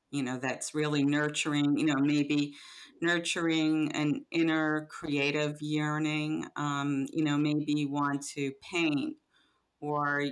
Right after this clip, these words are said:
you know, you want to read or do something, um, you know, that, that you really wanna do, something that's a soul need. You know, you don't really need to do it maybe to care for your body, like,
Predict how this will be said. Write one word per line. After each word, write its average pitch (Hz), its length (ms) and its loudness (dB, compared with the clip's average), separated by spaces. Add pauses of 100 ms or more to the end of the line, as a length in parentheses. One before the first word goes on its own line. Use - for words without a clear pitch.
(140)
you 151 140 -2
know, 135 160 -2
you 143 240 -6
want 139 340 -2 (120)
to 135 160 -10
read 143 500 -2
or 135 160 -6
do 156 320 -4
something, 147 880 -2 (640)
um, 135 540 -2 (500)
you 151 140 0
know, 131 240 -4 (160)
that, 135 260 -2
that 147 160 -2
you 160 120 0
really 180 340 2
wanna 160 240 4
do, 151 260 0
something 156 540 0
that's 139 320 0
a 147 160 -4
soul 151 500 0
need. 120 480 -2 (380)
You 147 80 0
know, 147 100 2
you 147 160 2
don't 156 220 2
really 151 340 2
need 151 300 4
to 156 100 -4
do 156 300 2
it 147 180 0
maybe 147 580 0 (100)
to 139 160 -4
care 143 340 -4
for 147 140 -8
your 139 180 0
body, 139 500 0
like, 127 360 -4